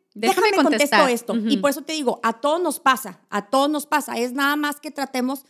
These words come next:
Speaker 2: como de estar un poquito más conscientes,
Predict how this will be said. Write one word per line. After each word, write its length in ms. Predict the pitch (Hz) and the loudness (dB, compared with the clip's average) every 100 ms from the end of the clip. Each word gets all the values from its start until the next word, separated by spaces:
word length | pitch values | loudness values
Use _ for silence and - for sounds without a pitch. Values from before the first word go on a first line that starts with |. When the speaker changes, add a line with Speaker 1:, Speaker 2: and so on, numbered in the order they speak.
| _ _ _ _ | _ _ _ _
Speaker 2:
como 340 | - 262 254 254 | 0 2 2 2
de 100 | 247 | 0
estar 460 | 240 262 247 254 - | 0 2 2 0 -2
un 160 | 294 | -2
poquito 380 | 277 - 294 320 | -2 -4 -4 -2
más 260 | 320 294 285 | 0 -2 -4
conscientes, 1080 | - 330 320 302 294 285 285 269 302 - | -4 -4 -4 -2 0 0 -2 -4 -6 -12